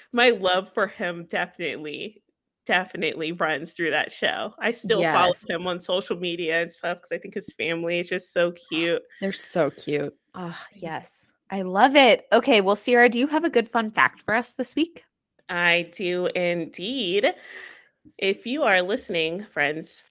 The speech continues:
Speaker 1: to the podcast for, like, the first time, or maybe you just forgot 'cause we did just come back from a pretty <laughs> long break, we like to share a fun fact on the podcast just as something for you to pull out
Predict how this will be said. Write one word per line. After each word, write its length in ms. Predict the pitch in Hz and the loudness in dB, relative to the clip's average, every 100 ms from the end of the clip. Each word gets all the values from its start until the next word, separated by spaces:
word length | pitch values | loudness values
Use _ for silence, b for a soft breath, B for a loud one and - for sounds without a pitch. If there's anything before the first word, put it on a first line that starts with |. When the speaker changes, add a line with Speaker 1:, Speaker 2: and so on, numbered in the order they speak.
| - | -10
Speaker 1:
to 280 | - 160 156 | -4 -2 -2
the 60 | 160 | -4
podcast 560 | - 196 208 160 160 | -2 -2 2 0 0
for, 160 | - 370 | -4 -2
like, 360 | 339 311 - | 0 0 0
the 100 | - | -4
first 320 | 254 175 175 - | 2 2 2 -4
time, 400 | 170 170 165 156 | -4 -2 -2 -4
or 180 | - 165 | -2 -2
maybe 540 | 170 160 156 156 156 - | 0 -2 -2 -4 -4 -6
you 200 | 165 156 | -6 -4
just 240 | 156 160 | -4 -4
forgot 400 | - 160 156 156 | -4 -2 -2 -4
'cause 140 | - - | -8 -10
we 100 | 165 | -4
did 280 | 156 160 160 | 0 -2 -4
just 200 | - 147 | -10 -6
come 100 | - 147 | -4 -2
back 180 | 156 | -2
from 100 | - | -4
a 60 | 165 | -8
pretty 240 | 143 180 175 | -2 -2 2
<laughs> 300 | 202 240 - | 2 2 -2
long 100 | - | -6
break, 440 | - 220 202 208 - B B B | 0 2 2 0 -8 B B B
we 240 | - 269 339 | -6 -4 -2
like 400 | 247 202 220 - - | 2 2 0 -6 -16
to 360 | - 220 196 202 | -6 -2 0 -2
share 320 | - 196 190 - | -2 0 2 2
a 200 | 185 175 - | 0 -2 -2
fun 280 | 381 403 392 | 0 0 0
fact 440 | 214 190 208 - - | 2 2 -2 -6 -6
on 160 | 190 | -4
the 80 | 180 | -6
podcast 720 | 180 170 165 - 190 170 196 | -4 -2 -2 -2 -2 -2 -4
just 300 | - 311 349 - | -4 -6 -6 -2
as 440 | 220 226 214 233 - | 0 0 -2 -6 -14
something 480 | - 220 214 247 240 | -8 -6 -4 -4 -6
for 100 | 226 | -6
you 120 | 208 | -6
to 80 | 196 | -6
pull 260 | 185 247 247 | -4 -2 -2
out 340 | 226 240 - | -4 -6 -8